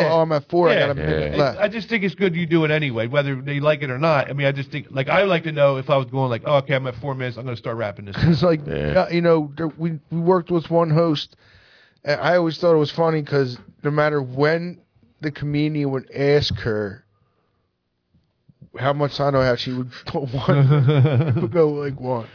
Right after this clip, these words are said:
Speaker 2: And I was learning from, like, you were really timing, just say
Speaker 1: Yeah.
Speaker 2: one if somebody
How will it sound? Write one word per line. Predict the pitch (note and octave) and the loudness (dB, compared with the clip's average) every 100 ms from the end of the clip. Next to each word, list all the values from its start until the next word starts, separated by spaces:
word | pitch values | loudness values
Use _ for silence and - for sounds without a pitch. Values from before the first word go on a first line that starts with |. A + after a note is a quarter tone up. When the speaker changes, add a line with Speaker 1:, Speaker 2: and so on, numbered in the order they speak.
| _ - | _ -4
Speaker 2:
And | D#3+ | 0
I | E3+ | 2
was | F3+ D#3+ | 0 2
learning | F#3 G3 E3 | 2 2 0
from, | D#3 D#3 | -2 0
like, | D#3 C#3+ C#3 _ _ _ _ _ - - - | 2 2 0 _ _ _ _ _ -6 -4 -8
you | F3+ D#3+ D3 - G#3 | -14 0 2 2 0
were | G#3+ | 0
really | A3+ A#3 G#3+ | 0 -2 0
timing, | F#3+ G3+ G#3 G#3 | 2 2 2 -2
just | G#3 F#3 | -6 -8
say | B2 | 0
Speaker 1:
Yeah. | C#3 B2+ | 2 4
Speaker 2:
one | F3+ E3 C#3 | 4 2 -2
if | - | 0
somebody | F#3 F3+ D#3+ | 0 0 -2